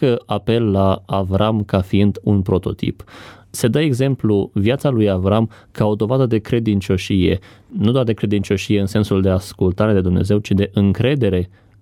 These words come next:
în făgăduințele lui, în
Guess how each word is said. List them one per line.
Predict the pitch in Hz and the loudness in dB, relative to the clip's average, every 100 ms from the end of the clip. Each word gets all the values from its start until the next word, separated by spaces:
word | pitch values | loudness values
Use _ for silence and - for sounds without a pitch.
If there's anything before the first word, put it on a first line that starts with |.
| - | -2
în | 110 139 123 - | 0 0 -4 -8
făgăduințele | - 101 98 95 98 107 107 101 | -4 -2 -2 0 0 0 0 0
lui, | 90 92 104 - - - | 2 2 0 -4 -16 -4
în | 110 101 | 0 0